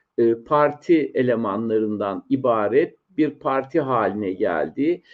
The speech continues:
Dolayısıyla bu tek adam iktidarının ve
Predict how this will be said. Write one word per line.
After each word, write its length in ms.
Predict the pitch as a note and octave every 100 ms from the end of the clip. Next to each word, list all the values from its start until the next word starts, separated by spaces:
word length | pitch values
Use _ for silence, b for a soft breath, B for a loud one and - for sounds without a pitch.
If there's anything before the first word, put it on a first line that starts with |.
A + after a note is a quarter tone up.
| b b
Dolayısıyla 760 | - G3+ F3+ D#3+ - D#3 G3 E3+
bu 140 | F3
tek 260 | - F#3+ F#3
adam 480 | D3 C3 A2 F#2+ - _ _ _
iktidarının 1080 | C#3 C3 C#3+ B2+ B2 A2+ A2 A2 C#3 G3+ A#2+
ve 320 | C3+ A#2+ -